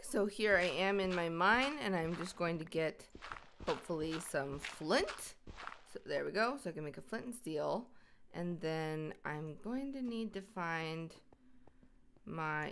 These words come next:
no, where is it? Oh, I hear lava, but I need to find my big, is it here? It's here. My big open mine, uh, because I can mine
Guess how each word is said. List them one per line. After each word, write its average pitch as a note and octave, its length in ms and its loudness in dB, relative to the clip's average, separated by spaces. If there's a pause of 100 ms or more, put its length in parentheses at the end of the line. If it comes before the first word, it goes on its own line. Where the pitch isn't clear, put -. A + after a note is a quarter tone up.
no, A3+ 220 -4
where A3 220 -8
is F3+ 180 -4
it? C#3+ 240 -2 (2750)
Oh, G#3 60 10
I G3 80 10
hear D4 380 6
lava, F3 600 8 (480)
but F3+ 220 2
I E3 80 0
need G#3+ 240 0
to A#3+ 80 -2
find G3 340 0
my D#3+ 160 2 (300)
big, F#3+ 680 6 (300)
is E3 100 -8
it F3 80 -8
here? F3 260 -6
It's - 140 -10
here. A2 240 -8 (720)
My D3+ 160 -2 (140)
big F3+ 260 6
open E3 380 2
mine, D3+ 580 0 (480)
uh, D3 240 -2
because D3 380 -4
I C#3+ 160 -2
can D3 500 -4 (140)
mine D3 800 -4